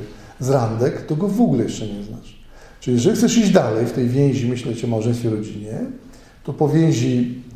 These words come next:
poznawczej, emocjonalnej do zakochania włączy, po więzi duchowej, która dalej powinna się rozwijać między wami,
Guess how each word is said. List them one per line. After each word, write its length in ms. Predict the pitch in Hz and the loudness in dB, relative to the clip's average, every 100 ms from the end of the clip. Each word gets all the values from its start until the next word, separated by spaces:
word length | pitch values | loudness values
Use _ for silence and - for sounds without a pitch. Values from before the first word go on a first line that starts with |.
| - | -2
poznawczej, 800 | 165 135 127 113 - 117 113 - | 0 2 2 0 -4 -6 -4 0
emocjonalnej 840 | 147 131 - 123 120 113 107 104 | 0 0 0 2 2 2 0 -4
do 100 | 107 | -6
zakochania 460 | 107 113 113 113 110 | -4 -4 -4 -6 -6
włączy, 320 | 107 104 - | -6 -8 -10
po 140 | - 113 | -10 -2
więzi 300 | 120 117 117 | 0 0 -2
duchowej, 760 | 143 - 117 - 110 160 233 - - - - | -2 0 0 0 -2 -2 -2 -4 -14 -20 -10
która 160 | - 117 | -2 0
dalej 180 | 110 113 | 2 0
powinna 240 | 123 107 | -4 -6
się 120 | - | -4
rozwijać 380 | 113 107 107 - | -4 -4 -4 -4
między 200 | 120 110 | -6 -6
wami, 340 | 107 135 269 | -6 -4 -4